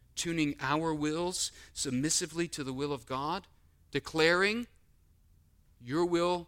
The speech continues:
be done on earth as it is in heaven." We are part of that mission. And so just as Jesus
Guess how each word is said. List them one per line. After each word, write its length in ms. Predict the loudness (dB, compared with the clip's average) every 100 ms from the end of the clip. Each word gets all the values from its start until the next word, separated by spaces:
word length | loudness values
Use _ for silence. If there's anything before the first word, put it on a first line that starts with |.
| -8
be 120 | -4 0
done 380 | 2 2 0 -2
on 200 | -2 0
earth 260 | 0 0 -4
as 160 | -6 -4
it 80 |
is 140 | -4 -2
in 80 | 0
heaven." 280 | 0 -2 -10 -16 -4
We 240 | 4 6
are 120 | 6
part 320 | 4 4 6 6
of 160 | 6
that 280 | 8 8 6
mission. 680 | 2 4 4 2 2 -2 -4 -10 -20 -20 _ _ _ _ _ _ _ _ _ _ _ _ _ _ _ _
And 100 | -8
so 140 | -8
just 360 | -4 -4 -4 -6
as 160 | -8 -6
Jesus 720 | -6 -4 -4 -4 -4 -4